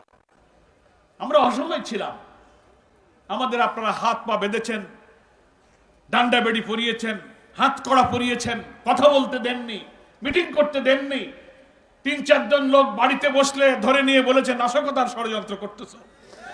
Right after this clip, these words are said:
হাতে বোমা দিয়ে মামলা দিয়েছ। আমাদের কিছু করার ছিল না, কিন্তু আমাদের সৃষ্টিকর্তা মহান রবের তো অনেক ক্ষমতা,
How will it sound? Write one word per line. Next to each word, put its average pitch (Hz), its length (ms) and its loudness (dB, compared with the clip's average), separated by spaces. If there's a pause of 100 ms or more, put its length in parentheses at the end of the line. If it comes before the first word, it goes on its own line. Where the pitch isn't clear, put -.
(420)
হাতে 262 280 4
বোমা 269 280 4
দিয়ে 269 220 2
মামলা 294 360 4
দিয়েছ। 294 300 6
আমাদের 262 420 4
কিছু - 220 -12
করার 202 400 0
ছিল 202 260 -6
না, 147 300 -14 (360)
কিন্তু 196 200 -6
আমাদের 233 360 0
সৃষ্টিকর্তা 196 640 -8
মহান 160 400 -8
রবের 196 300 -6
তো 185 80 -8
অনেক 240 300 0 (120)
ক্ষমতা, - 560 -6